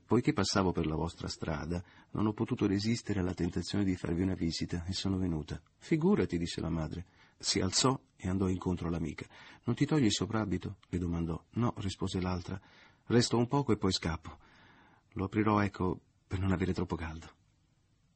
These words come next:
Disfece la cintura, rivelando un vistoso e lucido vestito di seta nera, ornato di grossi fiori azzurrastri. Salutò Carla. "Buonasera, Carla." "Leo,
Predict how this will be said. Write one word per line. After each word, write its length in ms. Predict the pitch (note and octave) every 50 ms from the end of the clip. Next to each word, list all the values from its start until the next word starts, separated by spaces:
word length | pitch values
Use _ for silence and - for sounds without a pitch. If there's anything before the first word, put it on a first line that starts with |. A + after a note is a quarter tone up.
| _ -
Disfece 460 | F2+ F#2+ F#2 - - B2 A#2+ - F#2+
la 100 | E2+ F2
cintura, 580 | - - G2 F#2+ F2+ - B2+ B2 C3 - - - _ - -
rivelando 460 | G2 F#2+ G2+ G2+ G2+ F#2+ F#2 F2 F2+
un 80 | F2+
vistoso 500 | F2+ G2 G2 - - - B2 B2 A2+ G#2
e 20 | F#2
lucido 400 | F2+ F#2 G2+ F#2+ - D#2+ D#2 E2+
vestito 400 | D#2+ E2 - - F#2 F2 - D2+
di 120 | E2 E2+
seta 280 | - - D#2+ D#2+ - C#2+
nera, 380 | C#2+ D#2 B1 B1 - - - - _ -
ornato 440 | - F2+ - F2 F2+ F#2 F2+ - E2+
di 100 | E2 D#2+
grossi 360 | F2 D#2+ E2 E2 - - E2
fiori 260 | - - - D#2+ D#2+
azzurrastri. 720 | D2+ E2 - F2+ E2 D#2+ - - - - - - - - - _ _ - _ - - _ _ _
Salutò 420 | _ - - G#2 G#2 G#2+ G2+ F2 E2
Carla. 440 | - C#2+ B1 B1 A#1+ A#1+ - - -
"Buonasera, 440 | - G#2 A#2+ A#2+ A2+ - C3+ F#2+ F2
Carla." 400 | - F2+ E2+ E2 E2 E2 E2+ - _ _ _ _ _ _ _ _ _
"Leo, 400 | - - A#2+ A#2+ G2 F2+ E2+ E2